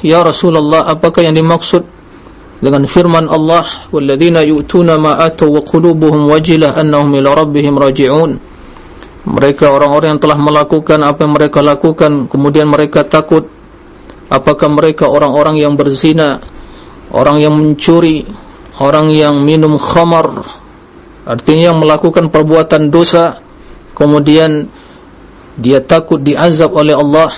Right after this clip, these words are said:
Maka Rasul mengatakan, "La ya banatas siddiq.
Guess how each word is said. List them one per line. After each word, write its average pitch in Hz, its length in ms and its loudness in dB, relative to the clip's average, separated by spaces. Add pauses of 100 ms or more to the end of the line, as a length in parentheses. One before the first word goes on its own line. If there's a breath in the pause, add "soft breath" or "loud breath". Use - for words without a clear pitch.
(1800)
Maka 107 240 -6
Rasul 135 240 2
mengatakan, 147 800 0
"La 160 240 2
ya 156 160 2
banatas 143 560 -2
siddiq. 131 480 0